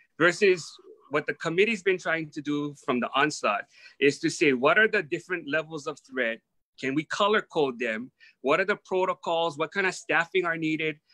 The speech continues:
So if we say we're at level threat, at the red threat level now, and if the governor says, "Okay, but in two weeks, we're hoping to go down to the next threat level, which is orange," this is what it means for businesses. This is what it means for gatherings. This is what it means for people.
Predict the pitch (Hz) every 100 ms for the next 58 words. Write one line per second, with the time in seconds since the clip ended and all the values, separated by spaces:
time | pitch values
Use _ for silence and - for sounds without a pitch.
0 | _ - 170 151 147 233 - 202 180 180
1 | 165 139 - 135 160 156 156 165 - _
2 | _ _ - - 127 127 160 170 143 _
3 | - 143 160 156 147 139 123 131 117 104
4 | 117 _ _ _ _ _ _ 143 135 139
5 | - 143 160 170 175 151 170 147 - 160
6 | 151 165 147 131 - 147 147 214 202 -
7 | 160 156 - 190 160 160 165 151 147 127
8 | 120 190 - - 147 127 127 120 123 127
9 | 127 - 131 123 - 160 147 113 123 -
10 | - _ _ _ - 175 170 190 165 165
11 | 151 156 151 - 117 139 139 151 143 151
12 | 147 135 143 143 151 147 151 147 147 139
13 | 131 113 120 127 135 131 127 123 135 147
14 | 127 131 135 139 - 131 - 143 - 131
15 | 127 131